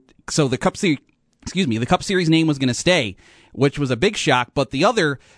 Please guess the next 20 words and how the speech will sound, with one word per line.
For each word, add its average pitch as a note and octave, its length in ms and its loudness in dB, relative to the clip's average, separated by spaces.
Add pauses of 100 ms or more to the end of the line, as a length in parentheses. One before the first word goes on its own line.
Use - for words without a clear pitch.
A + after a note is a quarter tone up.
(140)
curveball D#3 500 2
was D3+ 240 0
they D#3+ 160 0
changed E3 400 0
the F3+ 60 0
logo. F3 400 2
nascar D3+ 600 0
updated D3+ 440 0
the, C3 340 -2
the A#2+ 160 -2
series D#3 340 0
logo. D#3 440 2
Gone D3 340 0
is C#3 100 -2
the C3 120 -2
familiar D3 380 0
nascar, C#3+ 680 0 (280)
uh, A2+ 260 0 (540)
iconic, D3 540 -2
um, G#2 380 -4